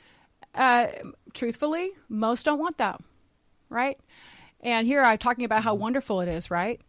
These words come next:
Speaker 2: Mm-hmm.
Speaker 1: But I, we can talk until we're blue about how wonderful it is. But if you don't see the use of it for yourself, you're never gonna do it. And so I s-, most of my population in my studio, they Zoom.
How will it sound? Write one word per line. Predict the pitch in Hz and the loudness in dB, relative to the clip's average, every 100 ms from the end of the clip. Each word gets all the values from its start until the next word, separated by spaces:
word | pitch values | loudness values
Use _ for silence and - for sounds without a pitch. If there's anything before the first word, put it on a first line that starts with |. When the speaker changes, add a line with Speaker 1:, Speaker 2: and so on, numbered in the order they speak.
| - | -6
Speaker 2:
Mm-hmm. | 165 156 220 | -2 0 2
Speaker 1:
But | 226 214 208 - | 2 2 2 0
I, | 214 220 | 2 2
we | 240 | 0
can | 269 | 0
talk | 240 226 233 | 2 2 0
until | 240 | -2
we're | 220 202 | -2 -2
blue | 220 311 285 120 | -2 -2 -2 -4
about | 190 190 | -4 -2
how | 185 196 | 0 0
wonderful | 202 277 - 202 | 0 -4 -2 -2
it | 185 | 0
is. | 180 185 | -2 -4
But | - 208 | -4 -4
if | 226 | -4
you | |
don't | 196 220 240 | -2 -2 -2
see | 269 | -2
the | 247 | -2
use | 226 240 247 | -2 -4 -4
of | 214 | -6
it | - | -6
for | 214 | -6
yourself, | 190 185 233 262 - | -4 -2 0 0 -2
you're | |
never | 180 160 | -8 -6
gonna | 170 | -6
do | 170 175 | -4 -6
it. | 151 - _ _ _ _ - _ _ _ _ _ - | -8 -12 _ _ _ _ -20 _ _ _ _ _ -4
And | 214 208 202 202 | 2 2 2 -2
so | 240 | 4
I | 233 | 4
s-, | 302 - - | 2 -4 -4
most | 226 269 320 | 0 2 0
of | 240 | 0
my | 226 | 0
population | - 220 233 214 214 254 220 | 0 -2 -2 -2 -4 -4 -4
in | |
my | 190 208 | -4 -4
studio, | - 220 202 196 190 202 - 202 | -4 -4 -2 -2 -2 -4 -8 -6
they | 202 196 190 | -2 -2 -2
Zoom. | 175 185 180 262 302 | -4 -4 -2 -2 -2